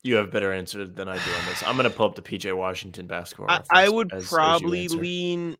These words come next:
Speaker 2: <clears throat> P J Washington. The defense is definitely questionable, and I think Grant's much better on defense. But, I mean, P J Washington averaged sixteen and five last season. Like, he's a good
Speaker 1: Yeah.
Speaker 2: player.
Speaker 1: Yep, sixteen, five career, thirteen, five and a half,
Speaker 2: Yeah.
Speaker 1: thirty-six percent,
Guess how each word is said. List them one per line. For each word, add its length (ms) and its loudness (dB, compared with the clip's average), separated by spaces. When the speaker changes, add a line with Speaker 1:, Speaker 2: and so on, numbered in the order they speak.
Speaker 2:
<clears throat> 180 -14
P 180 -6
J 140 0
Washington. 800 -2
The 80 -2
defense 460 -2
is 120 -8
definitely 360 0
questionable, 540 0
and 80 0
I 40 -2
think 180 -6
Grant's 260 -4
much 160 -4
better 160 0
on 60 -6
defense. 380 -4
But, 240 -4
I 40 -8
mean, 120 -4
P 120 -4
J 80 -4
Washington 420 -2
averaged 340 -2
sixteen 360 -8
and 100 -16
five 240 -6
last 220 -18
season. 200 -20
Like, 140 -12
he's 200 -8
a 40 -12
good 100 0
Speaker 1:
Yeah. 200 6
Speaker 2:
player. 200 -6
Speaker 1:
Yep, 320 4
sixteen, 600 -2
five 480 2
career, 400 0
thirteen, 760 -4
five 260 0
and 80 -4
a 40 -6
half, 580 -8
Speaker 2:
Yeah. 60 0
Speaker 1:
thirty-six 440 -2
percent, 420 -6